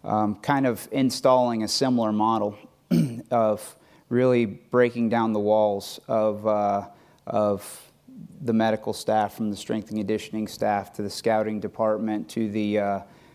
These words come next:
to the coaching staff. And, and I actually came in with the coaching staff, uh, our, our first coaching staff with, with Chip. And then, um, when the organization moved on, I was able to then move into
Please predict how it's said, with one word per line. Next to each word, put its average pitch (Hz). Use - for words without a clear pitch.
to 117
the 104
coaching 113
staff. 104
And, 104
and 107
I 123
actually 123
came 110
in 110
with 120
the 113
coaching 107
staff, 104
uh, -
our, 104
our 107
first 120
coaching 104
staff 104
with, 107
with 107
Chip. 120
And 110
then, 104
um, 104
when 107
the 104
organization 107
moved 107
on, 113
I 113
was 110
able 107
to 104
then 113
move 113
into 107